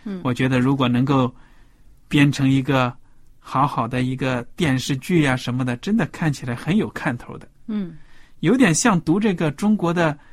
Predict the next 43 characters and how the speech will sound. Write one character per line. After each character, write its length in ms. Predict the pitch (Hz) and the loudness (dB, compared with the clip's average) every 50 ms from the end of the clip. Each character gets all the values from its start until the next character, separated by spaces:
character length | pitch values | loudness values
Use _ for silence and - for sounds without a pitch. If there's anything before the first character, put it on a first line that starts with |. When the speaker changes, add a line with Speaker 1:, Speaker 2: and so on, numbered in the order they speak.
| - - - - | -20 -20 -20 -16
Speaker 2:
《三 360 | - - - - 202 208 208 | -10 -6 -2 0 2 2 2
国 180 | 202 180 190 196 | 2 2 2 2
演 300 | 202 185 180 139 151 139 | 2 2 0 -4 -4 -6
义》 300 | 143 160 180 208 208 190 170 | -4 -2 0 2 2 2 4
啊 140 | 160 151 151 | 2 2 0
什 180 | 143 - 156 147 | 0 -2 -2 -2
么 140 | 151 160 | 0 0
的， 100 | 147 143 | 0 -2
这 160 | 131 - - 190 | -4 -4 -2 -2
样 120 | 170 151 | 0 0
的 140 | 139 131 131 | 0 0 -2
一 100 | 139 143 | -2 -2
种， 240 | 131 131 120 117 117 - - - - - - - - - _ - - - - - - _ - - - - | -2 -2 -2 -2 -4 -8 -18 -20 -20 -20 -20 -20 -20 -20 _ -20 -20 -20 -20 -20 -20 _ -20 -20 -20 -20
很 240 | - - - 170 240 | -10 -2 2 4 4
有 160 | 302 254 160 | 4 4 2
一 100 | 135 139 | 2 0
种， 260 | 147 139 131 120 113 113 - - - - - - - _ - | 0 -2 -2 -2 -4 -6 -10 -20 -20 -20 -20 -20 -20 _ -10
我 120 | - 127 123 | -8 -6 -6
觉 140 | - 135 135 | -4 -4 -2
得 120 | 135 131 | -2 -2
这 140 | 123 - 127 | -4 -4 -6
个 280 | 120 - 117 113 113 - - | -6 -4 -6 -6 -8 -10 -8
里 160 | - 123 113 | -6 -6 -4
面 180 | 110 120 131 | -2 -2 -2
的 120 | 139 139 - | -2 -4 -6
故 180 | - - 190 | -6 -6 -6
事 160 | 165 - - 120 | -4 -4 -6 -8
情 320 | - - - 135 139 156 | -8 -8 -6 -4 -4 -4
节， 160 | 151 - 123 | -2 -4 -4
它 140 | 117 - 139 | -6 -6 -6
的 160 | 120 117 113 | -8 -8 -8
曲 400 | - - - - - 190 185 175 | -10 -8 -8 -6 -2 0 0 0
折 240 | 160 - 127 120 131 | 0 -2 -4 -4 -6
变 320 | 131 - - 240 190 131 131 | -4 -2 0 0 0 0 -4
化 240 | - - 143 110 104 | -4 -4 -4 -4 -4
呀， 160 | 101 107 - - _ - - - _ - - - - - - | -8 -10 -14 -18 _ -20 -20 -20 _ -20 -20 -20 -20 -20 -18
显 280 | - - - 127 113 | -12 -8 -8 -8 -6
示 160 | - - - 135 | -6 -6 -6 -6
出 300 | - - 131 127 123 - - - - - - - - - - - - - - - - - | -6 -4 -4 -4 -4 -6 -14 -20 -20 -20 -20 -20 -20 -20 -20 -20 -20 -20 -20 -18 -10 -4
当 200 | 135 131 139 135 | 0 0 0 0
时 180 | 127 - 131 123 | 0 -2 -6 -6
这 140 | 120 123 | -6 -6
个 240 | 120 120 113 107 107 | -6 -6 -8 -8 -10